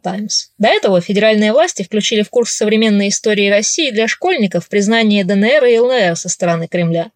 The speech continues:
Тему уже внесли в программу для девятиклассников на двадцать второй год, которую передали преподавателям. Её содержание пока не раскрывается.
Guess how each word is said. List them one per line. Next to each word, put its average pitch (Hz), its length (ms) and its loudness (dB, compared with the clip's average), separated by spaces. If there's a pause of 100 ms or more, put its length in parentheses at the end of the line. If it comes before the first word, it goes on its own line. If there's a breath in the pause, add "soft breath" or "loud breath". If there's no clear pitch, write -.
(100)
Тему 370 320 0
уже 320 180 0
внесли 320 300 -2
в - 100 -18
программу 269 480 0
для 240 160 -2
девятиклассников 240 960 -2
на 196 160 0
двадцать 185 380 -2
второй 185 300 0
год, 170 340 -4
которую 196 400 -2
передали 214 460 0
преподавателям. 202 880 -2
Её 202 180 0
содержание 240 600 0
пока 240 220 0
не 269 120 0
раскрывается. 262 840 0